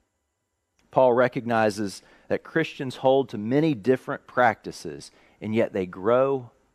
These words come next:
from the same root. The Roman Christians had different ideas about what foods to eat and what holy days they should observe.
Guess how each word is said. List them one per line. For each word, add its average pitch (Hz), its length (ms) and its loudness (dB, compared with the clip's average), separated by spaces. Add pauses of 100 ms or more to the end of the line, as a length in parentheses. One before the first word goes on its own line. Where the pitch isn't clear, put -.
(140)
from 107 180 -6
the 101 100 -4
same 104 440 -4
root. 95 500 -2 (840)
The 110 80 -2
Roman 170 340 4
Christians 110 520 -6 (380)
had 143 400 -6
different 160 340 2
ideas 139 680 4
about 107 260 2
what 143 200 -2
foods 170 480 -8
to 127 100 -2
eat 85 320 -4
and 95 160 -2
what 131 160 0
holy 160 440 2
days 98 460 0
they 95 120 -2
should 92 220 -8
observe. 80 500 -6